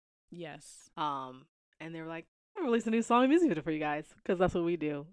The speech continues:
Speaker 2: Just don't stop releasing music."
Speaker 1: <laughs>
Speaker 2: So this one was so cute. I
Speaker 1: It was
Speaker 2: loved it.
Speaker 1: extremely cute.
Speaker 2: They're outside
Speaker 1: Yes.
Speaker 2: the beach just playing around and stuff.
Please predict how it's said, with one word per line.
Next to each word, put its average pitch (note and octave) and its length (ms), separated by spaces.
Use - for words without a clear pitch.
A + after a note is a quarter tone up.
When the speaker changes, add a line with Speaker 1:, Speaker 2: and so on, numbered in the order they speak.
Speaker 2:
Just F3+ 280
don't G#3 360
stop D3 480
releasing A3 400
music." C#4 400
Speaker 1:
<laughs> - 240
Speaker 2:
So G3 320
this B3+ 180
one A4 180
was C#4 120
so F#3+ 300
cute. E3+ 360
I - 100
Speaker 1:
It A3 60
was C#3+ 220
Speaker 2:
loved F3 140
it. - 0
Speaker 1:
extremely C#3 580
cute. C#3+ 340
Speaker 2:
They're E3 160
outside D#3 360
Speaker 1:
Yes. D#3 100
Speaker 2:
the D#3 80
beach D3 400
just - 220
playing C#3+ 200
around C3+ 340
and C#3 140
stuff. C#3 420